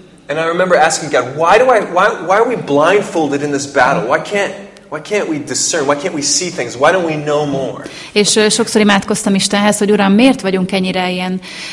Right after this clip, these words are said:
Speaker 2: ö, vakok, és miért van bekötve a szemünk ebben a csatában? Miért nem <clears throat> látom, hogy mi történik, és, és miért vagyok vak, amikor ezeket kell látnom?
Speaker 1: And I don't know if this is the reason why.
Speaker 2: És nem tudom, hogy ezzel tényleg ennek az oka, hogy miért.
Speaker 1: But this is what the Lord showed me.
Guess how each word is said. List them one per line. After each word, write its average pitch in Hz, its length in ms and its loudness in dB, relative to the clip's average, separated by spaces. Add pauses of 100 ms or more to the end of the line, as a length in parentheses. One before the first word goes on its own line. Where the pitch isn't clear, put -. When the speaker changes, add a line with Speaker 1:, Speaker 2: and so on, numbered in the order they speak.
Speaker 2:
ö, 180 240 -2 (220)
vakok, 190 420 0
és 202 140 -4
miért 214 160 0
van 196 120 0
bekötve 190 400 -2
a 185 60 -2
szemünk 190 420 0
ebben 180 240 0
a 180 60 0
csatában? 185 500 -2
Miért 214 180 4
nem 247 300 4 (120)
<clears throat> 254 140 10
látom, 196 340 2
hogy 185 120 0
mi 185 100 2
történik, 180 640 -2
és, 185 220 -2
és - 180 -4
miért 208 240 0
vagyok 185 320 -2 (240)
vak, 180 360 -2
amikor 185 320 -2
ezeket 175 380 -4
kell 175 180 -4
látnom? 180 600 -4 (140)
Speaker 1:
And - 120 -12
I - 40 -6 (100)
don't 214 60 -2
know 151 120 -2
if - 80 -10
this 143 180 -8
is 123 100 -12
the 117 220 -8
reason 143 360 -4
why. - 180 -16 (180)
Speaker 2:
És 208 160 -2
nem 262 160 6
tudom, 214 200 0
hogy 196 140 0
ezzel 185 340 0
tényleg 190 280 0
ennek 180 240 -2
az 185 120 -4
oka, 185 220 -4
hogy 175 140 -4
miért. 170 420 -4
Speaker 1:
But 143 160 -10 (100)
this 165 200 -4
is 156 120 -6
what 156 180 2 (500)
the 131 100 -8
Lord 127 300 -4
showed 110 340 -2
me. 107 60 -14